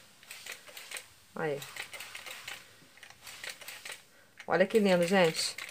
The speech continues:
Olha que sabão lindo. Só que, e, como eu vou botar bastante corante nele, porque eu quero ele bem azul, tá? Agora eu vou misturar bem aqui, porque eu coloquei álcool, tá?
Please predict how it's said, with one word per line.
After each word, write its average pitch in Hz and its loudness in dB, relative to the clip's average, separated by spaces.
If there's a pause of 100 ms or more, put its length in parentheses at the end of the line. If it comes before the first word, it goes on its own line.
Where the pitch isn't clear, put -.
(1080)
Olha 214 8
que 208 0
sabão 208 10 (100)
lindo. 170 4 (2000)
Só 170 4
que, 196 10
e, 247 12
como 226 12
eu 196 12
vou 202 12
botar 233 12
bastante 220 12
corante 233 12
nele, 220 12
porque 262 8
eu 254 12
quero 220 12
ele 208 12 (160)
bem 180 12
azul, 254 8 (120)
tá? 196 12 (760)
Agora 160 8
eu 165 12
vou 185 10
misturar 202 12
bem 196 12
aqui, 254 12
porque 226 10
eu 202 12
coloquei 190 10
álcool, 202 12
tá? 226 12